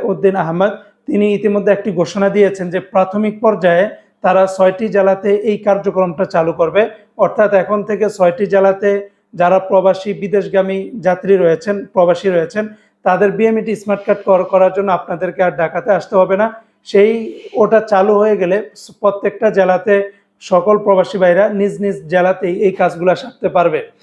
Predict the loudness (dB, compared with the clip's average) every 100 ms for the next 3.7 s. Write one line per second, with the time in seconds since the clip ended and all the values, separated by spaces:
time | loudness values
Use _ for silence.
0 | _ _ 0 2 2 0 0 0 0 -4
1 | -2 2 2 0 -6 -4 -4 -4 -2 -2
2 | 0 -2 -2 -4 -4 -6 -2 0 2 0
3 | -4 _ _ -2 0 2